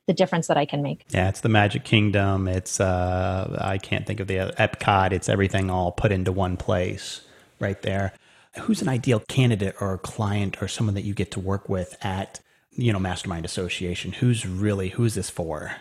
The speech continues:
Speaker 1: So as far as the Mastermind Association, where we are certifying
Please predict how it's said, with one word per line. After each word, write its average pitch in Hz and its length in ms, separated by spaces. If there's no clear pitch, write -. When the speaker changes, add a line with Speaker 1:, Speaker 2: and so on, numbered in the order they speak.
Speaker 1:
So - 200
as 214 120
far 285 240
as 392 140
the 226 80
Mastermind 202 500
Association, 175 680
where 170 200
we 170 200
are 156 160
certifying 180 800